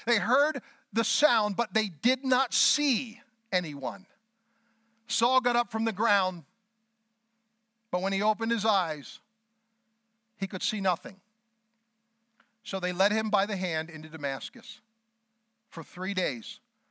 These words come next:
he was blind, and he did not eat or drink anything. In our last series, Renew, we talked a lot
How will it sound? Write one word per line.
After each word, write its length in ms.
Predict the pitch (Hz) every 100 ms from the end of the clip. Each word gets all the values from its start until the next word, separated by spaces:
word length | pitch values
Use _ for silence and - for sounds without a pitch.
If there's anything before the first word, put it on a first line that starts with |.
| _ _ _ _
he 120 | 180
was 200 | 156 156
blind, 640 | 139 170 156 127 120 113 - _ _ _ _ _ _ _ _ -
and 100 | 156
he 80 | 156
did 260 | 156 185
not 260 | 180 170 165
eat 300 | 170 165 185 -
or 140 | 175
drink 480 | 139 151 123 113 - _ _ _ _ _ _ _ _ _ -
anything. 360 | 131 110 87 _ _ _ _ _ _ _ _ _ _ _ _ _ _ _ _ _ _ - - - -
In 80 | 226
our 100 | 247
last 240 | 240 -
series, 320 | 233 220 220
Renew, 300 | 185 196 220
we 100 | 180
talked 320 | - 190 165
a 60 | 180
lot 520 | 147 151 170 180 196